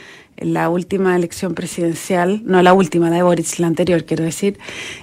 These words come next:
eh, no eligió a Ricardo Lagos, quien quería ir de nuevo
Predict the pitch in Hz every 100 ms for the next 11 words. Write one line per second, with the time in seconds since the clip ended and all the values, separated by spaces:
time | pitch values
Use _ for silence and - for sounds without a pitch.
0 | - 196 185 180 180 180 170 - 123 143
1 | 139 180 185 220 254 269 262 240 233 226
2 | 220 208 202 190 - 208 196 196 - 180
3 | 185 180 175 190 175 190 247 226 208 -
4 | 190 190 180 180 240 185 175 160 170 170
5 | 165 180